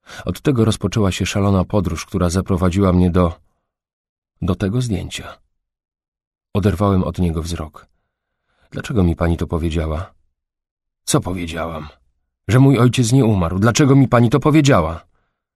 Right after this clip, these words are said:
Milczała. „Przecież ja tam byłem”,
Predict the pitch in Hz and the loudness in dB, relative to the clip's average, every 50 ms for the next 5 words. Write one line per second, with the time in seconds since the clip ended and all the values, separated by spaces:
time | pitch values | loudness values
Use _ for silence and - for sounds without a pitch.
0 | _ _ _ _ _ _ _ _ _ - 92 95 92 - - 90 85 - - 82 | _ _ _ _ _ _ _ _ _ -4 -2 -2 -2 -4 -6 -10 -10 -12 -14 -16
1 | - - _ _ _ _ _ _ _ _ _ _ _ _ _ _ _ _ _ _ | -18 -20 _ _ _ _ _ _ _ _ _ _ _ _ _ _ _ _ _ _
2 | _ _ _ _ _ _ _ _ _ _ _ _ _ _ - - - - 101 - | _ _ _ _ _ _ _ _ _ _ _ _ _ _ -20 -12 -8 -8 -6 -4
3 | - 98 - - 98 95 98 - 92 90 92 87 90 90 85 80 80 78 | -4 -4 -4 -4 -4 -6 -6 -4 -4 -4 -2 -2 -4 -4 -4 -6 -8 -12